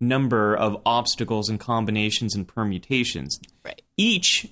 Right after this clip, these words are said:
Speaker 1: automatically fit the mold of the characters that find themselves in the chamber. In today's chamber, with our heroes,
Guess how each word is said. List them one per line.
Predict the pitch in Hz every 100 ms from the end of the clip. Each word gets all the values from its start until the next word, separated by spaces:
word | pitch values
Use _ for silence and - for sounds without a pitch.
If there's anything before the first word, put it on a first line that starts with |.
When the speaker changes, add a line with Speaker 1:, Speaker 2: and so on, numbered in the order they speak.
| -
Speaker 1:
automatically | 143 175 165 143 160 165 151 - 117 110 104 - _ _
fit | - - 156 - 135
the |
mold | 127 123 143 151 123 110 110 - _
of | 113 110 107
the | 113
characters | - 123 120 110 110 101 98
that | 101 -
find | 107 104 104
themselves | 101 107 98 95 - -
in | 117 104 104
the | 101
chamber. | - 151 151 - - - _ _ _ -
In | 208 233 240
today's | 240 220 220 233 -
chamber, | - 120 85 85 - - -
with | - 135 143 -
our | 131 120
heroes, | 120 147 117 85 - - -